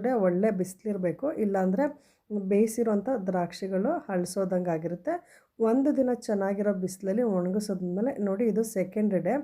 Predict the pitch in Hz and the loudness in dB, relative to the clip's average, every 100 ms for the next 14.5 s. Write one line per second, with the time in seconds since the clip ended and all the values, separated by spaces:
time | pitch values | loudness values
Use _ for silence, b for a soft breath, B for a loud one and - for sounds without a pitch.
0 | - b b b - 220 262 240 220 277 | -6 b b b -2 0 2 2 4 4
1 | - 208 214 220 226 190 180 190 190 170 | 4 2 2 2 2 4 2 0 0 0
2 | 165 254 294 208 202 226 247 208 247 254 | -2 -4 0 2 2 2 0 2 0 2
3 | 208 254 - 208 202 - 196 185 220 180 | 2 0 -2 -2 -2 -2 -2 -2 -2 -4
4 | 170 196 180 180 254 - 214 190 185 - | -6 -4 -2 -2 -2 -4 -6 -2 -4 -4
5 | 262 240 180 - 180 196 311 - _ _ | -4 -2 -2 -2 0 2 0 -2 _ _
6 | _ _ _ _ _ _ b b b b | _ _ _ _ _ _ b b b b
7 | 220 214 208 208 262 214 190 180 185 185 | -4 -2 2 4 4 4 0 -4 -8 -2
8 | 196 175 220 208 190 294 - 190 185 196 | 0 0 0 2 2 0 -2 -2 0 0
9 | 190 190 175 180 180 247 370 b b b | -2 -4 -2 -2 0 0 0 b b b
10 | - 220 226 269 214 202 226 220 240 214 | -2 2 4 4 2 0 0 0 2 2
11 | 196 202 196 190 311 330 214 190 220 220 | 0 -2 0 0 0 -2 -6 -4 -4 -4
12 | 190 180 180 - 190 185 254 214 185 190 | -2 -2 -4 -6 -4 0 0 0 0 0
13 | 185 180 170 - 190 220 302 208 190 185 | 0 -2 -4 -4 -2 -2 0 -2 0 -2
14 | 190 196 180 180 180 | -2 -2 0 -2 0